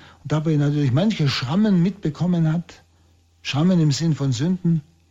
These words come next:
dass der keinen Nachteil hat, sondern dass es diese Herrlichkeit des Kämpfers gibt. Und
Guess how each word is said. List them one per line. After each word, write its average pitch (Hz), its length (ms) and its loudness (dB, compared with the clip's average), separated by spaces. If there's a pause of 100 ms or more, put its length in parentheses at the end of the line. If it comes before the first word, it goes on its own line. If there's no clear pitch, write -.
(540)
dass - 180 -6
der 147 100 -2
keinen 143 280 2
Nachteil 147 500 -2
hat, - 280 -6 (800)
sondern 135 260 -2
dass 131 160 0
es 120 300 -6 (160)
diese 131 220 -4
Herrlichkeit 156 720 -2
des 147 180 -4
Kämpfers 123 480 -4
gibt. - 280 -16 (1120)
Und 123 260 0